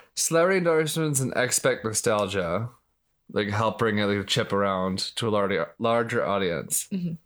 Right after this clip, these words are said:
Speaker 1: Better Made salt and vinegar chips were named the best of their type in tastings in Every Day with Rachael Ray.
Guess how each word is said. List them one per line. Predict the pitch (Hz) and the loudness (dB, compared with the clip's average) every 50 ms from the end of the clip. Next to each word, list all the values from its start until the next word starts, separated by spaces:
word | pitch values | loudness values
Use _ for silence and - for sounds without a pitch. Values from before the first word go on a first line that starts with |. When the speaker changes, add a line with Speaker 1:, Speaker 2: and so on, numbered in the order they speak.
| _ _ _ _ _ _ _ _ _ - | _ _ _ _ _ _ _ _ _ -8
Speaker 1:
Better | 139 139 139 143 151 | -2 0 0 2 2
Made | 151 156 151 147 139 | 2 2 2 2 2
salt | - - 151 139 120 | 2 2 2 2 2
and | 139 139 | 0 0
vinegar | 139 139 135 131 127 | 0 2 2 2 0
chips | 120 - - 131 120 - - | 0 0 0 0 0 0 -2
were | 127 | -2
named | 120 120 117 113 113 | 0 2 2 2 2
the | 110 101 | 0 0
best | 107 120 120 123 127 - - - | 2 2 2 2 2 0 -2 -2
of | 131 | 0
their | 131 123 120 113 | 2 2 2 0
type | - 117 117 110 107 107 107 - | 0 -2 0 2 2 0 0 -2
in | - 104 107 | -2 -2 -2
tastings | 107 113 117 117 107 - - 107 107 104 104 | 0 0 0 0 0 0 0 0 0 0 -2
in | 107 - | -2 -2
Every | - 107 113 110 120 117 | 0 0 0 0 0 0
Day | 113 110 110 110 | 2 2 2 2
with | 107 107 101 101 | 2 0 -2 0
Rachael | 107 107 104 101 - 107 104 | 0 0 0 0 0 0 0
Ray. | 98 101 101 98 95 90 92 101 107 104 - | 2 2 2 2 2 2 2 0 0 -2 -6